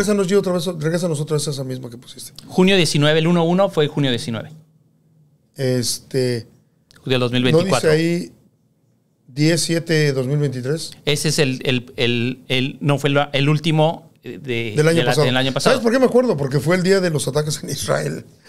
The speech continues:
Speaker 1: Ahí se, jugamos en la noche, yo no sabía. Dale, dale, Gio.
Speaker 2: Ah,
Speaker 1: Este,
Speaker 2: órale. No lo había,
Speaker 1: fue el día
Speaker 2: no lo había
Speaker 1: de, de
Speaker 2: puesto.
Speaker 1: que atacaron los, los, Hamas atacó a Israel el día siete. En la mañana fue noticia por todo el mundo.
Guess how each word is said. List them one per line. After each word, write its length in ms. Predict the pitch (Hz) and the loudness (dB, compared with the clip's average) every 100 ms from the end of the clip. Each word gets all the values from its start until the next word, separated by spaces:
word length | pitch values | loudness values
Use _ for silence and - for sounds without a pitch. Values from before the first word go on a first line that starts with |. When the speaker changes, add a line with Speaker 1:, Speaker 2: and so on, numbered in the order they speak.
| - - - | -20 -16 -6
Speaker 1:
Ahí 120 | 139 | -2
se, 160 | - 147 | -2 -2
jugamos 420 | 135 143 185 170 | 0 0 0 0
en 80 | 175 | 0
la 80 | |
noche, 280 | 170 165 - | 0 -4 -8
yo 80 | 135 | -10
no 80 | 139 | -10
sabía. 380 | 131 120 131 147 - _ - - - | -8 -8 -8 -12 -18 _ -20 -20 -2
Dale, 360 | 175 208 175 151 | 0 2 2 2
dale, 240 | 180 175 | 2 2
Gio. 280 | 143 123 117 - 131 | 0 -2 -6 -8 -2
Speaker 2:
Ah, 240 | 113 127 147 | 0 2 0
Speaker 1:
Este, 20 | |
Speaker 2:
órale. 260 | 147 139 - - | 0 -2 -4 -10
No 140 | 113 127 | -8 -2
lo 80 | 131 | 2
había, 100 | 131 | 2
Speaker 1:
fue 60 | |
el 60 | 156 | 4
día 100 | 165 | 4
Speaker 2:
no 40 | |
lo 40 | 143 | 4
había 80 | 151 | 4
Speaker 1:
de, 60 | 143 | 2
de 60 | 135 | 2
Speaker 2:
puesto. 140 | 127 | 0
Speaker 1:
que 160 | 110 135 | 2 0
atacaron 380 | 127 135 147 151 | 2 0 0 0
los, 320 | 135 - - - - _ _ _ | -2 -4 -8 -12 -20 _ _ _
los, 600 | 143 131 120 - - - | -2 0 0 -4 -6 -4
Hamas 340 | 135 143 151 147 | 0 2 2 0
atacó 360 | 131 120 135 | -4 -4 -2
a 40 | 135 | -2
Israel 320 | 120 127 131 | -2 -4 -4
el 140 | 127 | -6
día 120 | 127 | -10
siete. 420 | 123 143 139 131 - - - - - | -10 -12 -12 -12 -14 -20 -20 -20 -8
En 140 | 139 135 | -2 0
la 80 | |
mañana 400 | 131 127 139 143 | 2 2 4 2
fue 180 | 131 127 | 0 -2
noticia 320 | 131 117 123 123 | -4 -4 -6 -6
por 120 | 117 | -8
todo 160 | 123 | -8
el 60 | 117 | -6
mundo. 340 | 113 113 110 | -6 -8 -10